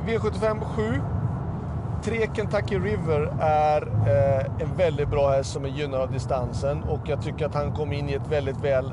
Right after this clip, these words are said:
lottat lopp för hans del också. Eh, och solklar första häst och tänkbar spikförslag den med. Ehm,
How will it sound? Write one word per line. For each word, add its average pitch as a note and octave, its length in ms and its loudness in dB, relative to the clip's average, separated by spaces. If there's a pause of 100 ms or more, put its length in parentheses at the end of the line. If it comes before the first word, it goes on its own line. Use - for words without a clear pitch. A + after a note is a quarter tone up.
(160)
lottat C#3 500 0
lopp D3 240 -4
för D3+ 120 -2
hans C#3 260 -2
del B2+ 240 -2
också. A#2+ 420 -4 (540)
Eh, A#2+ 680 -2
och C#3 420 -2
solklar D3 400 -2
första D3 360 0
häst C3+ 220 0
och C#3+ 100 -4
tänkbar C#3 320 -2
spikförslag B2 640 -4
den A#2+ 180 0
med. C#3 300 0 (640)
Ehm, B2+ 480 -2